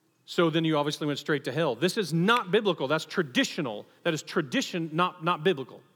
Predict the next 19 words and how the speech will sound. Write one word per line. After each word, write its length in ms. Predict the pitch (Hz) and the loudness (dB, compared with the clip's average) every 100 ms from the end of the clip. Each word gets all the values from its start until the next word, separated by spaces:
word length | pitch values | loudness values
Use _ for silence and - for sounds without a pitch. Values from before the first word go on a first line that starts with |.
| _ _ - - _ - | _ _ -20 -20 _ -4
The 140 | 196 | 0
unforgivable 640 | - 320 320 254 254 214 185 | 2 2 0 -2 0 2 0
sin 380 | - 330 233 175 | 0 2 2 0
is 100 | 147 | 0
this 180 | 196 196 156 - | 0 -2 -4 -2
fascinating 420 | 247 311 247 202 | 0 0 0 0
little 160 | 190 175 | 2 0
story 400 | - 240 233 165 | -2 -2 2 2
that 160 | 151 151 | 0 -4
we 140 | 151 | -4
have 240 | 185 190 | 0 0
where 100 | 156 | 0
Jesus 420 | 151 156 285 214 - | 0 0 0 -2 -4
has 160 | 160 | -2
just 160 | 165 165 | -2 -4
performed 380 | 170 - 156 139 | -6 -4 -2 -2
a 60 | |
mighty 360 | 131 165 226 269 | 0 2 2 0
miracle 480 | 165 143 139 156 | -2 -2 -2 -4